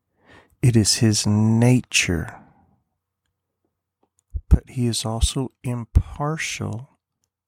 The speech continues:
when it comes to the judgment of sin. God gave us Jesus Christ, who took the sin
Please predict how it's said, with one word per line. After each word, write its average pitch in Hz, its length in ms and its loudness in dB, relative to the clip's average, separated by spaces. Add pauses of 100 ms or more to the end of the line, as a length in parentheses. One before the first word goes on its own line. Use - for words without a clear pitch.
when 123 180 -4
it - 160 -10
comes 113 440 -8
to - 120 -14
the 127 140 -10
judgment 113 640 -10
of 117 100 -14
sin. 107 600 -10 (3000)
God 170 320 0
gave 143 320 2
us - 160 -2
Jesus - 540 -4
Christ, - 960 -4 (2500)
who 147 120 4
took - 460 -4
the 117 100 -6
sin 147 600 -4